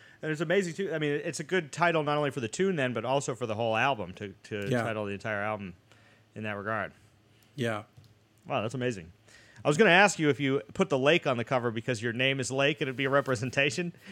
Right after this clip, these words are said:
Speaker 1: Feels a little mundane after such
Speaker 2: That's
Speaker 1: a
Speaker 2: the true, wow, you
Speaker 1: profound
Speaker 2: found me out, man.
Speaker 1: <laughs>
Speaker 2: That's the, that's the actual story. I didn't think anybody would get that, but
Speaker 1: <laughs>
Speaker 2: Bobby, smart.
Speaker 1: Hey, I'm on it, man. I'm on it. I got a degree in philosophy.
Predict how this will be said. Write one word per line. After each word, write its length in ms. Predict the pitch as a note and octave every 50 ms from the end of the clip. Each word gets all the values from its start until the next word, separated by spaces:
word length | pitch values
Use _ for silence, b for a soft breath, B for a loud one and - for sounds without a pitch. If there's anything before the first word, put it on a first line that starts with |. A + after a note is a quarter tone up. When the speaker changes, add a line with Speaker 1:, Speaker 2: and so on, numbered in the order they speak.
| B
Speaker 1:
Feels 300 | - - G#3+ G3 F#3 D3+
a 40 | E3+
little 260 | D#3+ D#3 F3 E3 D3+
mundane 600 | C#3+ C#3+ C#3+ C#3+ C#3 C#3 B2 C#3 D3 D#3+ D#3 C#3+
after 320 | C3+ B2 B2 B2 - C#3 A#2+
such 160 | - - E3
Speaker 2:
That's 220 | D3+ D#3 C#3 C#3 C3
Speaker 1:
a 20 | C3+
Speaker 2:
the 80 | D3+
true, 240 | C#3 - F#3 E3+ D#3+
wow, 120 | D3 D#3+
you 60 | D#3+ D#3+
Speaker 1:
profound 280 | D#3 E3 D#3+ D#3+ D#3+
Speaker 2:
found 240 | F3 E3+ E3+ E3+ E3
me 140 | E3 D#3+ D#3
out, 240 | D#3 D3+ C#3 C3+ C3+
man. 280 | C3 C3+ C3+ C3+ C3+ C#3
Speaker 1:
<laughs> 260 | - - - - -
Speaker 2:
That's 320 | - C4 C#3+ D#3 D#3+ - A3+
the, 140 | E3 D3+ C3 - G3 D#3+
that's 220 | D3+ D#3 C#3 -
the 140 | D3 D3 C#3
actual 460 | C#3 C#3+ D#3 C#3+ - - C3+ C3 B2
story. 480 | - - - C3+ B2 A#2+ B2 A#2+ A#2 A#2+
I 100 | A#2+ B2+
didn't 220 | D3 E3 D#3 D3+
think 200 | C3 D#3+ D3+ B2+
anybody 300 | D3+ D3 D3+ C#3 D3 C#3+
would 160 | C3 B2+ A#2+ A2+
get 220 | C#3 C#3 C3+ C3+
that, 200 | C3 A#2 A2 G#3+
but 600 | - A2+ - - - - - - - - C#4+ - - - - D4 - - - -
Speaker 1:
<laughs> 260 | C#4 - - - - -
Speaker 2:
Bobby, 400 | B2 A#2+ A#2+ B2+ B2+ A#2+ G#2 - _ _ _ _ _ _ _ - -
smart. 440 | - - - - C3 B2+ B2 A2+ - - _ -
Speaker 1:
Hey, 120 | - C#3+ D3+
I'm 140 | D3 D3
on 180 | D#3+ D#3+ D#3+ D3+
it, 80 | C3 A#2+
man. 300 | A#2+ A#2 A2+ A2 A2 A2+ - b b b b b b b b _ _ - - - - -
I'm 240 | B2 B2+ B2 A#2+ B2
on 200 | B2 B2 B2 A2+
it. 20 | A2+
I 60 | A#2
got 140 | A#2 A2+ G#2+
a 20 |
degree 340 | F#2+ A#2+ G2+ G#2 A2+ A#2+ A#2+
in 100 | A3 F#3+ C3+
philosophy. 520 | A2+ G#2+ G#2+ - F#3+ D#3+ A#2 - - F3